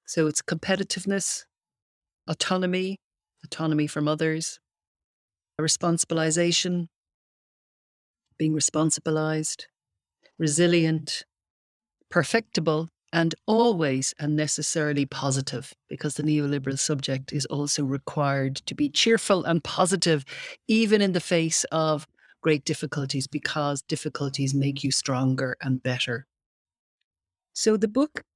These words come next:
um, treats all of these characteristics, and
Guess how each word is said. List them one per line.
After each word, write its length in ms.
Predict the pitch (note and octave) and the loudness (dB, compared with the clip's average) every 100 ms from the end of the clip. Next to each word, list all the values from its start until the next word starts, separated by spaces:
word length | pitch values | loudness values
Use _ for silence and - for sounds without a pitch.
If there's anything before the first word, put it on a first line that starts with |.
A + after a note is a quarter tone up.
| _ | _
um, 560 | F#3+ F#3 F#3 F3+ F3+ F3 _ _ _ _ _ _ _ _ _ - | -4 -2 0 -2 -4 -8 _ _ _ _ _ _ _ _ _ -4
treats 460 | - B3+ B3+ - | 2 2 2 2
all 220 | G3 F#3+ | 2 2
of 100 | F#3 - | 0 0
these 800 | F3+ F3 E3+ E3 D#3+ - - - _ - | -2 0 0 -2 -2 -4 -6 -12 _ -8
characteristics, 960 | - E3+ - F3+ E3+ - D#3+ - - - | -4 -2 0 -2 0 -2 -2 -2 -6 -4
and 380 | F3+ E3+ E3+ E3 | -2 0 0 -2